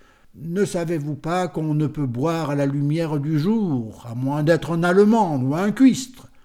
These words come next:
Un repas sans bougie est comme un bal sans femme. Et d'ailleurs,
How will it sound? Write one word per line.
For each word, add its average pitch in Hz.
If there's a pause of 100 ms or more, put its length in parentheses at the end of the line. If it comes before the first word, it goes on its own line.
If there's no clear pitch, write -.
(180)
Un 143
repas 143
sans 147
bougie 135
est 117
comme 120
un 127
bal 127
sans 165
femme. 139 (300)
Et 196
d'ailleurs, 170